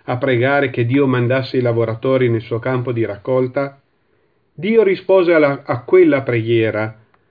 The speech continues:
Loro stessi furono l'oggetto della, la risposta a quella preghiera. Prossimamente vedremo nel capitolo dieci come Gesù invierà loro stessi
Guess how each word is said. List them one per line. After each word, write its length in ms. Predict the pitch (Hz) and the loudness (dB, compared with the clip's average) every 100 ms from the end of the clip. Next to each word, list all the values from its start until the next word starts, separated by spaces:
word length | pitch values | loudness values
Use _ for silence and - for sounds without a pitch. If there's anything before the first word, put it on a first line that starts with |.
| _ _ _ _ _ _ | _ _ _ _ _ _
Loro 260 | 175 214 202 | 0 2 2
stessi 500 | - 185 151 - 139 | 2 2 2 2 -2
furono 800 | 120 143 139 135 127 123 117 117 _ _ | -2 0 2 2 2 2 -2 -6 _ _
l'oggetto 920 | - 151 131 160 160 - 160 160 - _ _ _ | -2 0 2 0 0 0 2 2 -2 _ _ _
della, 580 | - 120 117 113 113 113 - _ _ _ - _ | -2 0 0 0 -4 -6 -10 _ _ _ -20 _
la 180 | - 135 | -6 -2
risposta 720 | 135 117 - 151 131 - 147 | -2 -2 2 2 2 -2 -2
a 140 | 143 117 | -2 -4
quella 320 | 123 117 113 | -2 0 -2
preghiera. 640 | 110 104 107 101 90 87 _ _ _ _ _ _ _ _ _ _ | -6 -6 -6 -6 -6 -12 _ _ _ _ _ _ _ _ _ _
Prossimamente 760 | - 160 175 160 156 175 180 151 | -6 -2 2 4 6 4 4 2
vedremo 720 | 139 135 151 160 147 131 117 - - - | 2 2 4 4 4 2 -2 -8 -18 -4
nel 140 | 135 | -2
capitolo 500 | 127 127 175 180 151 | -2 -2 0 2 4
dieci 680 | 127 139 151 151 - 175 175 _ _ _ _ | 4 4 4 2 -2 -2 -4 _ _ _ _
come 280 | - 180 170 | 0 4 4
Gesù 460 | 139 156 147 190 180 | 4 2 4 4 6
invierà 760 | 147 135 180 180 147 139 127 | 4 4 4 4 4 2 2
loro 320 | 127 160 165 | 2 2 2
stessi 760 | 127 - 151 135 - 143 139 | 0 -2 0 0 -2 -2 -2